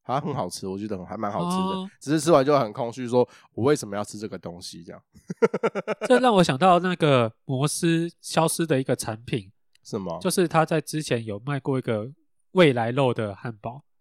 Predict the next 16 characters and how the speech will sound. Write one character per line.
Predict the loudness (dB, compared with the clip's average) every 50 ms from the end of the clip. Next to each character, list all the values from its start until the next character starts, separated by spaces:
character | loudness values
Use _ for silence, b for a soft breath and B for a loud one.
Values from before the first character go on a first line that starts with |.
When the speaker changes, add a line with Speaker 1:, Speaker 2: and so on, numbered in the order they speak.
| _ _ _ _ -6
Speaker 1:
未 | -2 -2 -2
来 | -2 -2 -4
肉？ | -6 -6 -6 -6 -8 -10 _ _ _ _
Speaker 2:
对。 | 2 4 4 2 0 -2 -2
Speaker 1:
从 | 0 2 6 8
未 | 8 6 6
来 | 6 2 0
来 | 0 0 -2
的 | -2 -4
肉？ | -4 -4 -4 -4 -6 -2
Speaker 2:
对， | 0 2
未 | 4 6 6
来 | 6 4 4
来 | 2 0
的 | -2 -4 -2
肉。 | 0 2 2 0